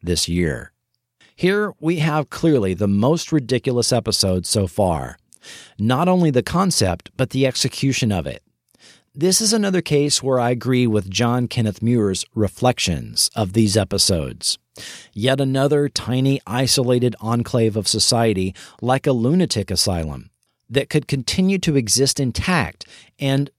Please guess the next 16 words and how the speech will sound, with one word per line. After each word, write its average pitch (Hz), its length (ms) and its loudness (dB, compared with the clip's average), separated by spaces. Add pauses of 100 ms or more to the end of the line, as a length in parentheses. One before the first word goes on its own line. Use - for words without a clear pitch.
(140)
continue 185 400 2
to 170 140 0
operate 110 640 -2 (120)
after 117 440 2
a 120 60 4
nuclear 101 440 0
war, 92 500 0 (300)
after 139 320 0
hundreds 156 480 2
of 139 120 0
years, 143 600 -2 (420)
complete 156 480 0
with 151 160 0
seemingly 123 640 2
unlimited 165 600 0
power, 135 540 0